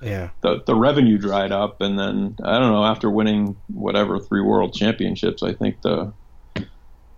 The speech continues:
Speaker 2: the, the, the mystique kind of wore off from both of us, and we, like I said, we just got busy. So
Speaker 1: Yeah, but I imagine you still watch a lot of baseball.
Speaker 2: I do. A lot of baseball, a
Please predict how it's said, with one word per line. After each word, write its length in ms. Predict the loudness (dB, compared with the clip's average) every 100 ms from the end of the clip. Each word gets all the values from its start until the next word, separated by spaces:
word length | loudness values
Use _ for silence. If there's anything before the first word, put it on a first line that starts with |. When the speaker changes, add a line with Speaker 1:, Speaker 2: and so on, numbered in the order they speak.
| -20 -20 -8
Speaker 2:
the, 320 | -4 -2 -4 -8 -4
the, 140 | -2 2
the 60 | 6
mystique 580 | 6 6 2 2 2 0
kind 240 | -4 -2
of 80 | 0
wore 300 | 2 2 4
off 200 | 2 0
from 160 | -2
both 220 | 0 0 0
of 120 | -2
us, 240 | -2 -4
and 260 | -4 -4 -4
we, 200 | -4 -4
like 240 | 0 2
I 60 | 2
said, 280 | 0 0 0
we 80 | -2
just 160 | -2
got 200 | -2 -2
busy. 380 | -2 -2 -2 -4
So 400 | -2 -2 -2 -4 -10 -10
Speaker 1:
Yeah, 360 | -6 -4 -6 -10 -18 -20 -20 -20 -18 2
but 100 | 6
I 40 |
imagine 340 | 8 6 4 0
you 80 | 0
still 220 | 0 2
watch 200 | 0 -2
a 40 |
lot 160 | -8 -6
of 60 |
baseball. 360 | -8 -10 -12 -16 -18 -20 -20 -20 -20 -20 -16 -10 -2
Speaker 2:
I 100 | 2
do. 380 | 4 4 4 0
A 40 | 0
lot 200 | 2 2
of 60 |
baseball, 760 | 0 -2 -4 -2 0 2 0 -2
a 180 | -4 -4